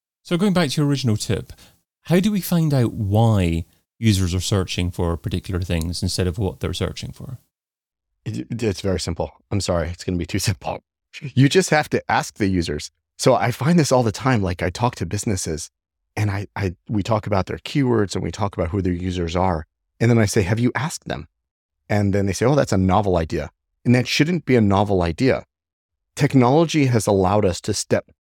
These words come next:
Speaker 2: too far back from who the customer is. So, you know, earlier I said about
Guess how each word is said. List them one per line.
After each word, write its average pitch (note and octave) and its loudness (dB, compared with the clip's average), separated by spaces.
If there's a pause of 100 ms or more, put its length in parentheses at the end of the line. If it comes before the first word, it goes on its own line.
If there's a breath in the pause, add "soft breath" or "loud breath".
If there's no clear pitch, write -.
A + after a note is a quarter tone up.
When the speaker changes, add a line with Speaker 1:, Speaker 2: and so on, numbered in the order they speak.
(180)
Speaker 2:
too E3 0
far A2+ 0
back F#2 -6 (140)
from G2+ 0
who G2+ -2
the F#2 0
customer E2+ -6
is. C#2+ -12
So, F2+ -6 (140)
you G2+ -6
know, F2 -6
earlier F2+ -2
I E2 -4
said F2+ -2
about F2 -8